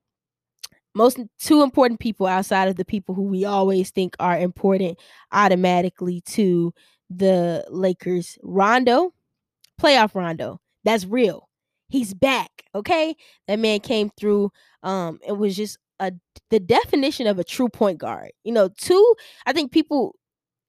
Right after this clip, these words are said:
kinda sleep on point guards and it's all about dunking and things like that, but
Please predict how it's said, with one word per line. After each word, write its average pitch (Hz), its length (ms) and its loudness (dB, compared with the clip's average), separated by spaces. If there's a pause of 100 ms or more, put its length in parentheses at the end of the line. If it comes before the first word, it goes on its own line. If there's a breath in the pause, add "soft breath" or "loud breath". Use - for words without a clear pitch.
(200)
kinda 226 240 0
sleep 226 300 -8
on 220 100 0
point 220 260 0
guards 208 280 2
and 180 80 -8
it's 175 100 -12
all 175 140 -4
about 185 240 -10
dunking 247 400 -2
and 190 120 -8
things 202 200 -6
like 180 240 -6
that, 202 240 2
but 175 240 -4